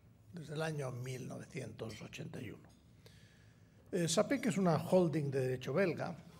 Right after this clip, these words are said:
que cotiza en la Bolsa de Bruselas,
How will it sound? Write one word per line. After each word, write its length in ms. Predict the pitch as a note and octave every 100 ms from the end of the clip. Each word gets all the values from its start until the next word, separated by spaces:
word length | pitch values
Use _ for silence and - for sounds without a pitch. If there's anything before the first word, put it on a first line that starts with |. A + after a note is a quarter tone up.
| - -
que 120 | D#3+
cotiza 760 | - - D#3+ C#3+ - C3 A#2 A#2
en 160 | A2+
la 60 | A2+
Bolsa 320 | A#2+ C3 C3
de 60 | A#2
Bruselas, 680 | A2+ - E3+ B2 C3 -